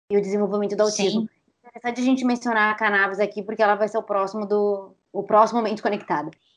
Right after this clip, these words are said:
Speaker 1: Então, a cannabis aí influencia também no autismo, né, durante a gestação.
Speaker 2: Exatamente. E aí é um ponto interessante você tocar, Michele, porque quando se fala na questão da cannabis, e aí a gente entende todos os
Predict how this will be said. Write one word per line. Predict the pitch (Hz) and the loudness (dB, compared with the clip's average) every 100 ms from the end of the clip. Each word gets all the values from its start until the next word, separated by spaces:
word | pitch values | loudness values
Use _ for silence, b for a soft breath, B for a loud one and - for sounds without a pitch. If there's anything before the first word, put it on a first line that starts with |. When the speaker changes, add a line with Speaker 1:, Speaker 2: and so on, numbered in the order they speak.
| _ | _
Speaker 1:
Então, | - 202 | 0 0
a | 202 | 2
cannabis | 214 196 185 202 214 | 2 2 2 0 -2
aí | 208 190 208 226 226 | -2 -2 -8 -12 -12
influencia | 202 208 214 196 196 214 | -12 -8 -6 -6 -6 -8
também | 208 202 196 | -6 -6 -4
no | 202 | -4
autismo, | 214 - 202 185 | -6 -6 -6 -2
né, | 180 180 | -2 -2
durante | 180 175 180 | -2 -2 -6
a | |
gestação. | 170 202 196 170 160 165 - _ _ _ - | -6 -8 -8 -10 -14 -14 -20 _ _ _ -6
Speaker 2:
Exatamente. | 190 170 170 220 240 190 160 - _ B B - | -4 0 0 2 2 0 -2 -12 _ B B -6
E | 220 | -2
aí | 233 233 247 | 2 2 2
é | |
um | 247 | 2
ponto | 233 226 226 | 2 0 0
interessante | 220 196 - 180 | 0 -2 -2 -6
você | 180 175 | -8 -6
tocar, | 165 165 269 | -4 -2 0
Michele, | 240 - 170 165 | 0 0 -2 -2
porque | 190 185 - 202 202 B B B B _ | -8 -6 -2 0 -2 B B B B _
quando | 240 262 | -2 0
se | 233 190 | -2 -6
fala | 170 - 196 233 214 160 165 | -8 0 4 4 2 0 -4
na | 180 | -8
questão | 170 175 - 165 | -6 -6 -4 -6
da | 160 | -6
cannabis, | 160 160 185 202 175 | -6 -2 -2 -2 -4
e | 175 | -4
aí | 165 170 | -4 -4
a | |
gente | 175 185 170 | -6 -8 -8
entende | 165 175 170 | -6 -8 -6
todos | 180 180 | -8 -6
os | 180 175 - | -6 -6 -8